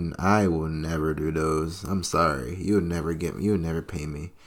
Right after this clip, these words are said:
Like, those Johns that, like, just sling you in the air. Yeah, I don't care how much growth you want me to do. I ain't going on no freaking ride like that. I don't care. Man, growth. I wanna live, not freaking wither.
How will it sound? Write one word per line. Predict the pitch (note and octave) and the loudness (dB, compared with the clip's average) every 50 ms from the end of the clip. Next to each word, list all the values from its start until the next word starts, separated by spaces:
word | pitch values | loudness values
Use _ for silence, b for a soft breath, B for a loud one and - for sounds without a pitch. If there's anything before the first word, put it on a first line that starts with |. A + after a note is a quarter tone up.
| B B B B B B B B B B B | B B B B B B B B B B B
Like, | F#2 F2 - | -6 2 6
those | G2+ G#2 A2 G#2+ | 8 8 8 8
Johns | G2+ G2+ G2+ G#2 G#2 G#2+ G#2+ G2+ | 6 6 6 8 6 6 4 4
that, | G2+ F#2 F2 | 4 2 2
like, | F2 F2 F2 | 2 0 -2
just | - E2+ D#2 - | -2 -2 -2 -2
sling | - - - - F2+ F2+ F#2+ G2 | 0 -2 0 0 2 2 2 4
you | G2 G2 F#2+ F#2 | 4 4 4 4
in | F2+ F2+ | 2 2
the | F2 D#2 | 0 0
air. | D#2+ F2+ F#2+ F#2+ | 0 0 2 2
Yeah, | F#2+ F#2 F2 F2 | 2 2 2 2
I | |
don't | G2+ A2+ A#2 A2+ | 2 2 2 0
care | - F#2+ F2 | 0 0 2
how | F#2+ G2 G2+ | 2 2 2
much | G2 G2 F#2 F2+ - - - E2+ | 4 4 2 0 0 -2 -4 -2
growth | E2 F2+ F2+ F#2+ F#2 F2+ F#2 - | 0 2 4 4 4 4 2 0
you | - F2+ F2+ | -2 0 0
want | F2+ F2+ F2 | 0 0 0
me | E2+ E2+ | 0 0
to | E2 E2 | 0 0
do. | D#2+ F2 E2+ E2 E2 D#2+ | 2 2 2 2 2 2
I | E2+ G2 | 2 2
ain't | G#2+ G#2+ G2 E2+ | 2 2 2 2
going | F2+ F2+ F2+ F2+ | 0 0 0 0
on | F2 E2 | 0 0
no | D#2 D#2 | -2 -2
freaking | - - - - - F2 E2 D#2+ E2 E2 | -4 -6 -6 -2 0 0 0 0 0 0
ride | E2 E2 D#2+ D#2+ D#2 | 0 0 0 0 0
like | D#2 D2+ D#2 D#2 E2+ | 0 -2 -2 -4 -4
that. | D#2+ D#2 D#2 C#2+ C2+ - | -4 -4 -4 -4 -4 -4
I | - F#2+ G2 E2 | -4 -4 -2 -4
don't | D#2 D2+ - | -4 -6 -6
care. | - - F2 E2 D2+ D2+ D#2 F2 - B B B B B B B B B B B | -6 -4 -2 -2 -2 -2 -6 -8 -10 B B B B B B B B B B B
Man, | E2 E2+ F2 F2 E2+ E2+ F2 F#2+ | -4 -2 -2 0 0 0 -2 0
growth. | F#2 F#2+ F#2 F#2 G2 G2+ G2 F#2+ F2+ - | 0 2 4 6 6 6 6 6 4 4
I | G2 | 2
wanna | G2+ G#2+ G#2+ F#2+ E2+ E2 | 4 4 4 4 4 2
live, | E2 E2+ E2+ F2+ G2 G#2 G2 F2 E2+ E2 E2 D#2+ | 2 2 4 4 6 6 6 6 4 2 0 -2
not | E2 E2+ F2+ F2+ D#2+ - - D#2+ - - | -2 0 0 0 0 -2 -6 -10 -14 -12
freaking | - - - - F#2 - F2+ D#2+ D#2 D#2 D#2 D#2+ | -10 -4 0 0 0 0 0 -2 -2 -2 -2 0
wither. | E2+ F#2+ F#2 D#2+ E2+ E2 E2 F#2+ G#2 | 2 2 2 2 2 0 0 -2 -2